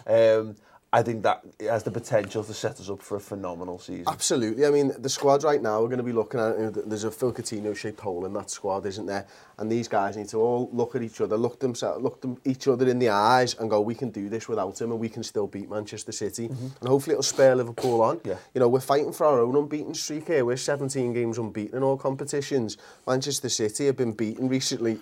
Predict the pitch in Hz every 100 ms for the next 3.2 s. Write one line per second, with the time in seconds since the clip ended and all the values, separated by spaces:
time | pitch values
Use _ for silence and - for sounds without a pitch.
0 | - 98 107 98 104 104 104 107 110 113
1 | 107 156 170 190 175 - 156 - - -
2 | - _ _ - 156 196 - 214 120 110
3 | 101 -